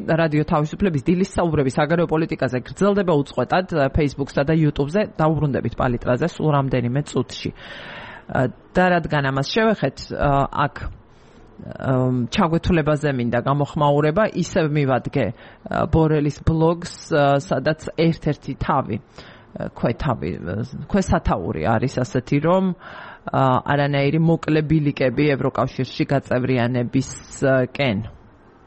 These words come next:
არ არსებობს. ანუ ეს უკვე მნამე დავამატე. No shortcuts to E U ac-, accession. სადაც ის ლაპარაკობს,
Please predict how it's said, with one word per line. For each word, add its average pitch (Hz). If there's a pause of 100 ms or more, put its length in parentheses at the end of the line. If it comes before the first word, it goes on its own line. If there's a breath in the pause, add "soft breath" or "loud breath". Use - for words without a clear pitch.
(260)
არ 120
არსებობს. - (300)
ანუ 131
ეს 120 (100)
უკვე 127
მნამე 123
დავამატე. 127 (800 loud breath)
No 160
shortcuts -
to 117
E 139
U 135
ac-, - (160)
accession. - (420 loud breath)
სადაც 220
ის 214
ლაპარაკობს, 180